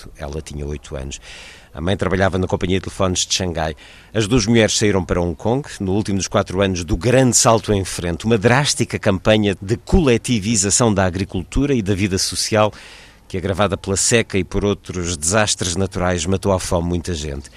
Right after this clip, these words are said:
As estimativas acerca do número de mortes avançadas por estudiosos ocidentais e chineses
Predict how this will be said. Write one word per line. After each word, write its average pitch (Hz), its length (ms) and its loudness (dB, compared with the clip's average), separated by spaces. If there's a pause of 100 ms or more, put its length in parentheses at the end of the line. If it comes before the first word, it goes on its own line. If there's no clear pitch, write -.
(340)
As 107 140 2
estimativas 117 680 4
acerca 98 340 -2
do 98 140 0
número 104 240 2
de 90 60 -4
mortes 101 340 2
avançadas 87 720 -2
por - 140 -12
estudiosos 104 640 2
ocidentais 98 640 0
e 87 40 -4
chineses 92 480 -2